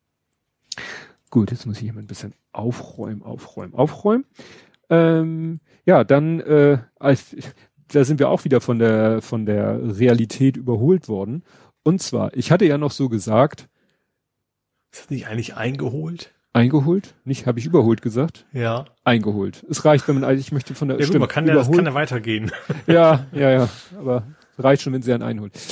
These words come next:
Speaker 1: Ich hatte ja noch so gesagt, ja, hier zum Thema gefälschte Impfpässe. Impfpass fälschen ist ja easy peasy offensichtlich. Aber Q-R-Codes, die sind ja sicher.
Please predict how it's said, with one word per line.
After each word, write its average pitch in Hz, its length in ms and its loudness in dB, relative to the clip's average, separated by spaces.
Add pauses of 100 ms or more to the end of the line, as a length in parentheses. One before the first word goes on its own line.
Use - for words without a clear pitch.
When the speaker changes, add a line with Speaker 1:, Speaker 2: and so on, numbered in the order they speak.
(600)
Speaker 1:
Ich 151 160 2
hatte 175 120 4
ja 147 120 4
noch 143 120 0
so 135 160 -2
gesagt, 127 380 2
ja, 123 300 4
hier 123 320 0
zum 123 180 -8
Thema 123 300 0
gefälschte 117 420 0
Impfpässe. 160 840 2 (500)
Impfpass 127 680 0
fälschen 123 560 0
ist 113 160 -10
ja 104 100 -2
easy 143 400 -4
peasy 190 500 0
offensichtlich. 156 840 -2 (380)
Aber 117 260 2
Q-R-Codes, 147 960 2 (200)
die 113 160 -2
sind 120 260 2
ja 110 160 2
sicher. 98 380 -12